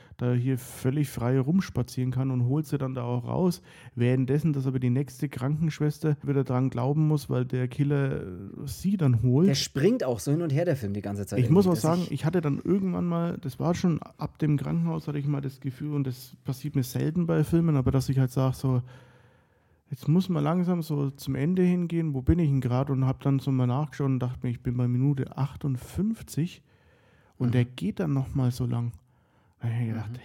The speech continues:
Speaker 1: „Hä? Was ist denn, äh, wo soll denn das noch hinführen?“ Und mir ist, das ist mir zu, zu, zu wirr oder das sind mir zu viele Sachen, die irgendwie mit reinspielen, wo ich mich dann auch so ein bisschen, äh, verliere, immer so,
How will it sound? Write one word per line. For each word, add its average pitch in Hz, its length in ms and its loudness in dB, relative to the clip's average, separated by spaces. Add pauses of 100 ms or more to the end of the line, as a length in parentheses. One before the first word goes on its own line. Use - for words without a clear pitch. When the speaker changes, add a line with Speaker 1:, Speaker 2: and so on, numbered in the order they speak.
(100)
Speaker 1:
„Hä? 180 240 0 (580)
Was 123 200 0
ist 123 100 -2
denn, 123 160 0
äh, 117 300 -6 (480)
wo 139 100 2
soll 151 200 2
denn 165 100 0
das 135 120 -2
noch 127 140 -2
hinführen?“ 180 300 0
Und 127 160 4
mir 131 180 2
ist, - 240 -6
das 123 120 0
ist 160 140 0
mir 185 120 4
zu, 170 560 0
zu, 156 480 -4
zu 127 260 -2
wirr 165 500 2
oder 135 240 -2
das 139 140 -2
sind 170 100 -2
mir 165 100 -2
zu - 260 -8
viele 170 320 -2
Sachen, 160 360 -2
die 165 180 -4
irgendwie 156 340 -4
mit 143 180 -2
reinspielen, 151 480 -2
wo 143 60 -2
ich 147 100 0
mich 156 160 -2
dann 143 180 -2
auch 143 140 -6
so 147 120 -4
ein 139 60 -4
bisschen, 165 220 -4
äh, 151 360 -2
verliere, 139 560 -2
immer 165 200 -4
so, 135 240 -2